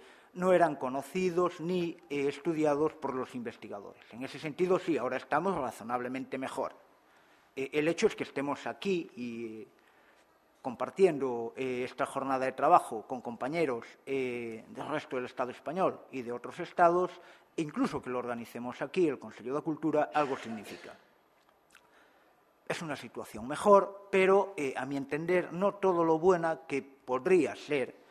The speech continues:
y, eh, que se desearía, eh, que fuese. Para llegar a esta afirmación, lo que hice, eh, cuando se me encargó elaborar este relatorio, esta ponencia, fue seguir, eh, o sea, preguntarme qué había,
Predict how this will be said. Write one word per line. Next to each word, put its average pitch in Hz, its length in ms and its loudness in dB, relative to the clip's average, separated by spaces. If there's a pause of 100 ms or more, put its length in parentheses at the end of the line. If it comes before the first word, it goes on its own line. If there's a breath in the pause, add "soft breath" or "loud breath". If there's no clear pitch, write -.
(340 soft breath)
y, 196 420 2
eh, 156 260 0
que 147 100 -4
se 131 160 -8
desearía, 127 840 -2
eh, 120 360 -8
que 120 100 -8
fuese. 104 400 -10 (1000 soft breath)
Para 175 440 12
llegar 214 320 8
a 180 380 6
esta 180 220 0
afirmación, 175 640 0
lo 147 140 2
que 185 120 4
hice, 156 460 -2
eh, 143 160 -2
cuando 139 260 -2
se 135 140 -8
me 135 80 -2
encargó 135 840 2
elaborar 131 480 0
este 117 560 -12 (100)
relatorio, 131 580 2
esta 156 200 -6
ponencia, 170 460 -4
fue 214 380 2
seguir, 202 500 0 (580 loud breath)
eh, 190 180 4
o 170 40 2
sea, 180 160 -2
preguntarme 208 580 0
qué 208 140 6
había, 120 340 0